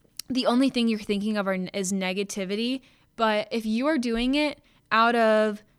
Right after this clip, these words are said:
not having self-love and of trying to, like,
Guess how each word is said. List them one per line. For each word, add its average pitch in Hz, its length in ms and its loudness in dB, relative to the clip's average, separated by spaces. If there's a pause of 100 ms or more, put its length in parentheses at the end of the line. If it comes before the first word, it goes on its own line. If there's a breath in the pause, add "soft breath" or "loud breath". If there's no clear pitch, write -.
(120)
not 208 360 2
having 233 360 -2
self-love 196 840 0
and 202 240 -2
of 202 240 -2
trying 247 520 -2
to, 254 140 -6
like, 214 300 -2